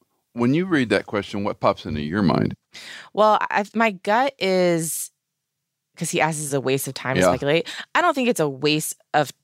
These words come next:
Speaker 2: time, but the further we get into speculating, and I, I mean, I do, I think about our time in Israel. It is amazing. I think every follower of Christ should go to Israel.
Speaker 1: Amen.
Speaker 2: It provides, you know, it's like your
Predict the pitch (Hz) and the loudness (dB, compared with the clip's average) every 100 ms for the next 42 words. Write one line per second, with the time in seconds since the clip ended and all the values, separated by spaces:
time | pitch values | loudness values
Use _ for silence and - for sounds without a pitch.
0 | _ - - 165 135 127 135 - - 143 | _ -10 -4 -2 -2 -2 -2 -4 -4 0
1 | 180 - - - - 151 170 - 214 202 | 2 0 -12 -20 -12 -6 -4 2 2 2
2 | 170 160 175 170 175 - 151 151 139 135 | 0 0 0 2 0 -2 -4 -2 -2 0
3 | 135 156 196 254 180 175 165 175 190 175 | 0 0 0 0 0 0 2 2 2 2
4 | 156 156 151 143 139 - 151 143 143 - | 2 0 2 2 0 -2 -4 -2 -4 -6
5 | 143 139 - 185 180 147 143 160 165 160 | -6 -4 0 0 2 0 0 0 0 0
6 | 160 151 156 147 - 147 143 156 175 165 | 0 -2 -2 -4 -2 -2 0 0 -2 0
7 | 151 143 143 139 - - 131 160 - 156 | 2 2 2 0 -2 -2 0 0 -2 -4
8 | 123 - 135 131 139 147 - 135 135 147 | -4 0 2 4 2 -2 -4 -2 0 2
9 | 196 277 - - - 92 113 123 151 _ | 2 2 -4 -8 -4 0 2 2 0 _
10 | - 160 143 143 143 147 139 156 139 135 | -2 -2 0 2 2 2 -2 -4 -2 -2
11 | 151 139 143 139 | -4 -2 -2 -2